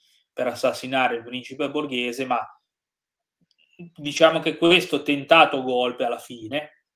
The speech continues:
diventa proprio l'ultimo atto di questo personaggio, che comunque è un personaggio, eh, sicuramente importante da studiare, un personaggio di, di primo piano.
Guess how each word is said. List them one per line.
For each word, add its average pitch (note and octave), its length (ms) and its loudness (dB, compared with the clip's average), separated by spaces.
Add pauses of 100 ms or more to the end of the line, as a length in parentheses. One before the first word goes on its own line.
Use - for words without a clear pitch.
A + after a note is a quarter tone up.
(100)
diventa D#3 500 -2
proprio C#3+ 280 2
l'ultimo D3+ 480 -2
atto C#3 240 0
di C#3 120 -8
questo C#3 280 -4
personaggio, A#2+ 840 -8
che C#3+ 140 -10
comunque D#3 400 -4
è D#3 40 4
un C#3+ 80 -2
personaggio, C#3 920 -2 (600)
eh, A#2+ 520 -4
sicuramente C#3+ 640 -2 (220)
importante C#3 1000 -4
da B2+ 160 -4
studiare, A#2+ 880 -2
un C3+ 140 -14
personaggio A#2+ 600 -8
di, A2 480 -18 (480)
di C3 160 -14
primo B2+ 280 -8
piano. B2 800 -2